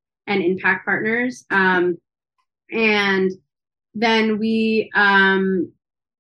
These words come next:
then we kind of, at that point, you know, had enough financing to get us through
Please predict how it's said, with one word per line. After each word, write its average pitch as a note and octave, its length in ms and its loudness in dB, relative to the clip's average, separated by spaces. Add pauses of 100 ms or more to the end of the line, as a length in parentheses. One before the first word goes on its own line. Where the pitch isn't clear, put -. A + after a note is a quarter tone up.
(160)
then A3+ 360 -2
we A3+ 240 -4
kind G#3 240 0
of, G#3+ 160 -2
at G3+ 200 -4
that G3+ 260 0
point, A3 440 0
you G#3+ 100 4
know, F3+ 260 2
had F#3 360 2
enough G#3 400 2 (160)
financing G3+ 720 2
to F3+ 420 2
get F3 160 0
us F#3+ 260 -4
through F#3 680 -2